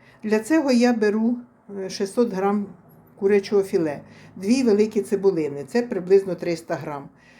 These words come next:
е, ложка, чайна ложка солі, перець за смаком. У мене перець чорний мелений і, е, суміш перців.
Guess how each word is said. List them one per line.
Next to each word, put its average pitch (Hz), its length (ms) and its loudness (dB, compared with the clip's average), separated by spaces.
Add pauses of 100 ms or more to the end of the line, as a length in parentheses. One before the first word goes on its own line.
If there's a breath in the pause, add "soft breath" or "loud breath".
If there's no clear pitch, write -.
(220 soft breath)
е, 175 140 -6
ложка, 202 560 0
чайна 262 380 2
ложка 208 560 2 (580)
солі, 160 580 0 (600 soft breath)
перець 226 340 2
за 233 120 2
смаком. 175 600 -2 (140)
У 180 60 -12
мене 226 240 4
перець 202 420 -2
чорний 180 420 0
мелений 175 680 -2 (380 loud breath)
і, 220 320 2
е, 196 440 0 (460)
суміш 214 460 -4
перців. 143 560 -10